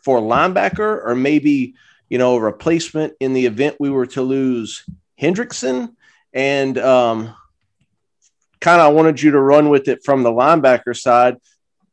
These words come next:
Who do you think, since you're getting your draft guide set up, will be a great fit for our defense, um, as a linebacker coming out this year?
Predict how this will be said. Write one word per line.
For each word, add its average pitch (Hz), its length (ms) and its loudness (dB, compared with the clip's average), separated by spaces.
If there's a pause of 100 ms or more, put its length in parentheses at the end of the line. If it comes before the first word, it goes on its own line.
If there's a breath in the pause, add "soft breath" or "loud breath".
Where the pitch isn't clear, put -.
(100)
Who 233 200 2
do 208 80 -2
you 196 220 -4
think, 165 420 -2
since 156 260 -8
you're 127 120 -6
getting 156 240 -4
your 135 100 -2
draft 147 420 0
guide 110 360 0
set 120 260 -2
up, 117 160 2
will 123 120 -6
be 127 180 -4
a 107 40 -2
great 135 360 -4
fit - 280 -8
for 120 220 -2
our 113 140 0
defense, 123 800 -10 (100)
um, 107 540 -6 (100)
as 120 140 -6
a 117 40 -4
linebacker 120 580 -4
coming 120 260 -6
out 120 200 -6
this 90 220 -16
year? 76 240 -16